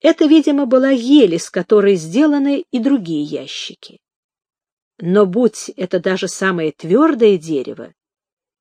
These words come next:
я бы сладил с ним скорее, чем с полотном. Уже этого было достаточно для того, чтобы выбрать горизонтальное направление.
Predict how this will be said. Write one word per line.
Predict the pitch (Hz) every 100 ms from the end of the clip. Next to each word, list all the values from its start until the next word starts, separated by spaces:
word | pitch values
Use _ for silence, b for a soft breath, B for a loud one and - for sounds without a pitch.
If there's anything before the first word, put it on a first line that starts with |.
| _
я | - 196 262
бы | 240 254 247 - _ _ _
сладил | - - 185 220 202 185
с | - 190
ним | 190
скорее, | 185 - 180 180 226 269 160 _ _ _ _
чем | - 185
с | 165 -
полотном. | 185 180 - 156 135 - _ _ _ _ _ -
Уже | 185 202
этого | 285 277 165 165
было | 175 170
достаточно | 160 180 - 190 160 170 - 156 139 _ _ _ _ _
для | 180 175
того, | 196 262
чтобы | - 175 175
выбрать | 185 277 220 214 - _ _ _
горизонтальное | 165 208 220 208 202 185 175 147 147 143
направление. | 156 - 147 147 131 - -